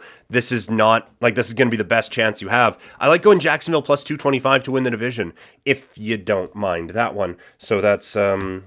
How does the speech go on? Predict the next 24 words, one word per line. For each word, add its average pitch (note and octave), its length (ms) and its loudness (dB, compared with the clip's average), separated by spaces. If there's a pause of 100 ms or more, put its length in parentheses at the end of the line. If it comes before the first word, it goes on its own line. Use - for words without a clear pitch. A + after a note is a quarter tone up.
(120)
a - 40 -20
couple - 260 -2
of F#2 100 -6
plays D#2 480 -8
there. G#2 320 0 (300)
Arizona F#3+ 380 6
taking F3+ 320 0
on E3 180 2
Seattle. D#3 580 0
The C3 220 -6
Cardinals C#3 680 0
are A#2+ 160 2
twenty-sixth D#3 680 -4
in A2+ 120 -4
D A2+ 160 -4
V A2+ 120 -4
O G#2 140 0
A, G2+ 180 0 (220)
twenty-third F3+ 460 4
in C3 80 6
offense, A#2+ 400 2
twenty-sixth B2+ 640 -4
in G#2+ 220 -6
defense. A2+ 540 -2